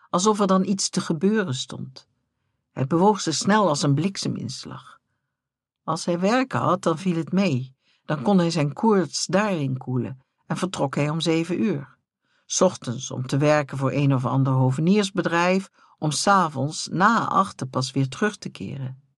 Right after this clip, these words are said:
Zijn huid rauw en rood, zijn nagels vuil, zijn handen trillend van vermoeidheid. Het liefst werkte hij altijd.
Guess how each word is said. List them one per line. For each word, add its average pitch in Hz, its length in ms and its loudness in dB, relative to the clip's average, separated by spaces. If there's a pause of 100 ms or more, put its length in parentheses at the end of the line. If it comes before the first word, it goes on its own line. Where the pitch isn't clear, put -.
(840)
Zijn 139 260 0
huid 170 360 2
rauw 156 540 4
en 127 180 -2
rood, 135 580 0 (300)
zijn - 220 -2
nagels 185 520 2
vuil, 143 560 0 (340)
zijn 156 220 -2
handen 180 380 4
trillend 170 420 0
van 151 180 -2
vermoeidheid. 139 840 -2 (880)
Het 135 180 -6
liefst 185 600 -2 (100)
werkte 160 340 -4
hij 143 160 0
altijd. 143 680 -4